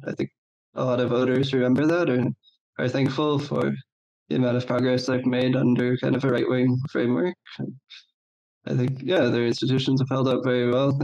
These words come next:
By far the best rule of law, best legal protections to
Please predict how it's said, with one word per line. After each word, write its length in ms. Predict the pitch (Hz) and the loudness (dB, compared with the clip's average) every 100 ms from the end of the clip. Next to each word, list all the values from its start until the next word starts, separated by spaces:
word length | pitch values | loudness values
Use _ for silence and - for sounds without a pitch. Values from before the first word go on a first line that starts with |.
| 135 | -4
By 120 | 131 117 | -2 -2
far 240 | 127 127 | 0 0
the 120 | 127 | 0
best 440 | 117 120 - - - | 0 -2 -4 -6 -2
rule 200 | 127 123 | 0 0
of 120 | 123 | 0
law, 480 | 120 120 120 120 120 120 | 0 2 0 0 0 0
best 260 | 131 - | -2 -2
legal 400 | 120 123 127 120 | -2 0 0 0
protections 720 | 123 120 139 - 127 120 113 - | -2 -2 -2 -2 0 2 0 -2
to 260 | 123 117 | -2 0